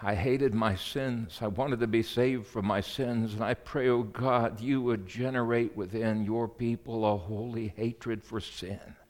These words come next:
and a holy love for your righteousness and your justice. Father, there are so many people who worship a God made in their own image. I pray that you would help us to see you as you are, to glory in you as you are.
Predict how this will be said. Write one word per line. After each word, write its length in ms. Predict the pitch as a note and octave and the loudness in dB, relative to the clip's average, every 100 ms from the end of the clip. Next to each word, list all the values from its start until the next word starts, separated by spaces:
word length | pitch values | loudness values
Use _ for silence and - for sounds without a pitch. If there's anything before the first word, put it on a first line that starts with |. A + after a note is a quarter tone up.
| - - - - - - | -20 -18 -16 -16 -16 -6
and 100 | G2 | 0
a 60 | A2 | 2
holy 400 | A2 C#3 C3+ A#2+ | 6 6 6 4
love 480 | G2 A2+ C3 B2+ - | 6 8 8 6 2
for 100 | A2+ | 0
your 200 | G#2+ A#2 | 4 4
righteousness 1040 | G#2+ B2 - E2 - C#2+ - - - - - - F2 | 4 2 0 -6 -6 -10 -10 -10 -10 -10 -14 -14 -6
and 80 | |
your 160 | F#2 A#2+ | -2 -2
justice. 920 | G#2+ A2 A2+ - - C#2 - - - - - - - - - - - - - _ - | -2 0 0 -2 -8 -14 -12 -14 -16 -20 -20 -20 -20 -20 -20 -20 -20 -20 -20 _ 2
Father, 400 | A#2 B2 A#2 G#2+ | 8 8 8 4
there 220 | A2+ A#2 | 2 -2
are 40 | G#2 | -2
so 280 | - B2+ | 2 4
many 240 | A#2 A2+ G2+ | 4 4 0
people 420 | F#2+ A#2+ A2+ A#2 | 2 0 0 -4
who 120 | G#2 | -4
worship 560 | F#2 G2+ B2 G#2+ - - | -2 2 2 2 -6 -10
a 60 | |
God 480 | F#2+ D2+ G#2+ A2+ F#2+ | -8 2 4 6 4
made 260 | G2+ A2+ G#2 | 0 0 0
in 100 | G2+ | 2
their 200 | G#2+ G#2 | 2 4
own 160 | G#2 | 2
image. 480 | F#2+ G#2 G#2 - - - - _ - - - - _ - | 2 2 -2 -8 -14 -16 -20 _ -20 -20 -20 -20 _ -4
I 80 | G#2 | -2
pray 400 | - C3 A2+ G2 | 2 6 6 4
that 260 | F2 F#2 | 0 0
you 160 | C3 C3 | 2 2
would 300 | A2+ G2+ F2+ | 4 2 0
help 440 | - A#2+ B2+ A2+ | -2 0 2 0
us 340 | G#2 A2 - - | 0 0 -2 -8
to 120 | F2+ | -8
see 320 | - - C3+ | -8 -2 0
you 280 | C3+ C#3 C3 | 2 2 4
as 200 | B2+ G#2 | 2 0
you 180 | A#2 A2+ | 0 0
are, 300 | A#2 A2+ A2+ | 0 -4 -6
to 100 | G#2+ | -6
glory 580 | E2 G#2 A#2 C3 B2+ A2+ | 0 4 6 6 4 4
in 140 | G#2+ | 2
you 240 | G2+ G#2 F#2+ | 2 2 2
as 200 | G2 F#2 | 2 0
you 160 | G#2 | -6
are. 400 | F#2+ F2+ G2 - | -4 -6 -8 -14